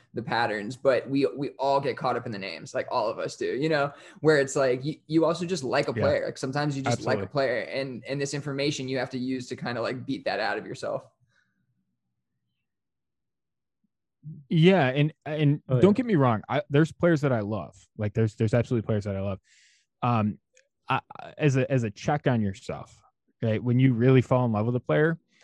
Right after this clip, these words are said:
Speaker 2: um, and I'm guilty of this, like, don't get me wrong, like, I'll fall in love with a player and, you know, there's mistakes that I've made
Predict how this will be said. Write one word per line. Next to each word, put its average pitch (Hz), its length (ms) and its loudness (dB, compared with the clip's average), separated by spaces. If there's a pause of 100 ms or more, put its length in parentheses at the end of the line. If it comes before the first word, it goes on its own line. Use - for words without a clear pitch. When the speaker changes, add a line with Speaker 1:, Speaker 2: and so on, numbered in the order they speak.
(260)
Speaker 2:
um, 117 220 -4
and 156 100 2
I'm 226 140 4
guilty 175 340 6
of 90 100 2
this, 71 300 -10
like, 107 140 -2
don't 127 160 2
get 139 100 2
me 123 100 -4
wrong, 104 280 0
like, 92 160 -6
I'll 110 100 -2
fall 131 240 0
in 120 60 2
love 117 140 2
with 113 100 2
a 104 60 0
player 95 520 -2
and, 101 460 -4
you 147 60 -4
know, 127 60 0
there's 131 200 2
mistakes 147 400 0
that 135 120 2
I've 110 140 0
made 117 300 0